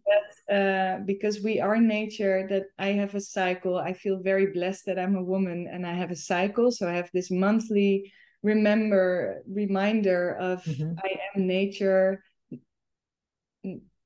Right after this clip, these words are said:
Speaker 1: I am nature. So I'm as close to nature as I can be if I just look and if I just
Speaker 2: Yeah.
Speaker 1: feel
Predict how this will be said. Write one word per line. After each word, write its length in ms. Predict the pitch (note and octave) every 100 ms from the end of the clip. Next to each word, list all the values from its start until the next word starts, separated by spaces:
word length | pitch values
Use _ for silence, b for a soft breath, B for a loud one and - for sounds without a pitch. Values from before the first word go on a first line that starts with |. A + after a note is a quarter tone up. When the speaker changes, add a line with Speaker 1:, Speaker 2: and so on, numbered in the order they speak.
| _ _ _
Speaker 1:
I 120 | - G#3+ -
am 140 | G#3+ A#3+
nature. 540 | G#3+ A#3+ A3+ G3 F#3
So 440 | G3 G3 G3 G3+ F#3+
I'm 160 | G#3 G3+
as 140 | G3+ G3+
close 300 | - G#3+ A3
to 100 | G3+
nature 380 | G3 G#3+ G#3+
as 160 | F#3 F#3+
I 100 | F3+
can 280 | F3+ G3 F#3+
be 200 | F3 E3+
if 280 | C#3+ F#3 F#3+
I 80 | F#3+
just 280 | G3+ G3
look 300 | G#3 B3 - - _ -
and 100 | F#3
if 140 | F#3
I 80 | F#3
just 220 | F#3 G3
Speaker 2:
Yeah. 120 | F#3+ F3
Speaker 1:
feel 460 | A#3+ F#3+ E3+ -